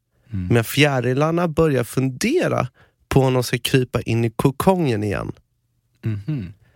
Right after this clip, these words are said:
Speaker 2: Alltså, man känner sig kär, men frågar sig själv, "Inbillar jag mig nu? Ska jag verkligen ge mig själv och mitt allt i det här projektet, i den här människan?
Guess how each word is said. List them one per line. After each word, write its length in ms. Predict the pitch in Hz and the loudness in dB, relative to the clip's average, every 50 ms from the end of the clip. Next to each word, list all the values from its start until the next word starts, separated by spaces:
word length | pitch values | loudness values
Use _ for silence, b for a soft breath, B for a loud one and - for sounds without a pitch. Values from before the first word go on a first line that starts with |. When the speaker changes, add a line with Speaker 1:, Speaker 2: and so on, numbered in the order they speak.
| _ _ _ | _ _ _
Speaker 2:
Alltså, 360 | - - 131 - 147 143 127 b b b b b b b _ _ _ _ _ - | 0 0 2 4 4 2 0 b b b b b b b _ _ _ _ _ 0
man 100 | 139 143 | 0 2
känner 240 | - 180 185 196 | 2 2 2 0
sig 160 | 185 - 175 156 | 0 -2 -2 -4
kär, 460 | - - 127 120 120 131 147 165 165 _ | 0 0 2 2 2 0 -2 -4 -6 _
men 120 | - 131 123 | -2 -2 0
frågar 340 | - - 143 135 131 135 131 | 2 2 0 0 0 0 -2
sig 140 | - 131 | -2 -2
själv, 340 | - - 127 120 120 117 113 - _ _ _ _ - | 0 2 2 2 0 -2 -8 -10 _ _ _ _ -2
"Inbillar 640 | - 185 175 147 135 127 123 - 190 185 151 120 117 | 0 2 2 2 0 0 2 2 2 2 2 0 0
jag 200 | 117 110 - - | 0 -2 -2 -4
mig 140 | - - - | -4 -4 -4
nu? 180 | - 53 57 - - _ _ _ _ _ _ _ _ _ _ _ _ _ | -4 -4 -6 -8 -8 _ _ _ _ _ _ _ _ _ _ _ _ _
Ska 300 | - - - - 147 156 | -6 -4 -2 0 0 0
jag 80 | 156 147 | 0 0
verkligen 420 | 147 156 147 - - - 175 170 | 0 -2 -2 -2 -2 0 0 0
ge 300 | 156 156 175 170 160 147 | 2 0 0 0 0 -2
mig 400 | 139 - 135 139 139 135 131 127 - - | -2 0 0 2 2 0 -2 -4 -6 -10
själv 440 | - - - 180 180 180 180 170 139 | -6 -2 0 0 2 0 -2 -2 -2
och 240 | - 131 - - | -2 -4 -2 -2
mitt 180 | - 127 117 - - | -2 -2 -2 -2 -2
allt 460 | - 156 160 156 143 131 - - - b b b b b b b | 0 0 0 0 -2 -6 -8 -12 -18 b b b b b b b
i 140 | 120 120 117 | 0 0 2
det 100 | 110 113 | 2 2
här 160 | 110 110 113 | 0 0 -2
projektet, 720 | - - 135 131 - 190 175 - - - - - - - | 0 0 0 2 2 2 0 0 -2 -8 -8 -8 -4 -2
i 120 | - 131 123 | 0 0 2
den 120 | 110 120 | 2 0
här 140 | 113 117 113 | 0 2 2
människan? 460 | 110 113 117 127 139 120 - - - | 0 0 0 0 0 0 0 -2 -2